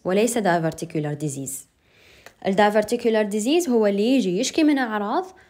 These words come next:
ومن أفحصه يكون سبب الأعراض مالته هو الدايفرتيكولوسيس. هذا صار اسمه diverticular disease. Diverticulitis من اسمه،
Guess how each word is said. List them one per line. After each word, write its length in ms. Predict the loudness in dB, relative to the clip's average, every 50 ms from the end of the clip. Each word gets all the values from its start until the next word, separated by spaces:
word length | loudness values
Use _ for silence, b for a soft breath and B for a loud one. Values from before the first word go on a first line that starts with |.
| b b b -6
ومن 220 | -4 -2 0 0
أفحصه 500 | 0 0 -2 -2 -6 -6 -4 -4 -4 -2
يكون 360 | -2 -2 -4 -2 -2 -2 -2
سبب 300 | -2 0 0 0 0 0
الأعراض 380 | 0 -2 -2 -4 -4 -4 -4 -4
مالته 320 | -4 -6 -6 -4 -4 -4
هو 200 | -4 -2 -4 -2
الدايفرتيكولوسيس. 1120 | 0 2 2 2 2 0 -2 -4 -6 -10 -8 -8 -8 -8 -8 -10 -10 -12 -14 -14 -14 -16 -18 _ _
هذا 180 | -2 0 2 2 2 0 -2 -6
صار 320 | -4 -2 -2 -2 -2 -4 -6
اسمه 220 | -8 -4 -2 0 2
diverticular 840 | 2 2 2 0 -2 -4 -4 -8 -10 -6 -4 -4 -2 -4 -4 -4
disease. 300 | -6 -6 -6 -8 -10 -12 -14 -16 _ b b b b b b b b b b b b b b b b b 0 4
Diverticulitis 1000 | 4 6 6 6 4 4 2 0 4 4 2 4 4 2 2 0 -2 -4 -6 -6 -6 -10 -6 -4
من 140 | -4 -4
اسمه، 400 | -4 -4 -8 -6 -8 -8 -8 -8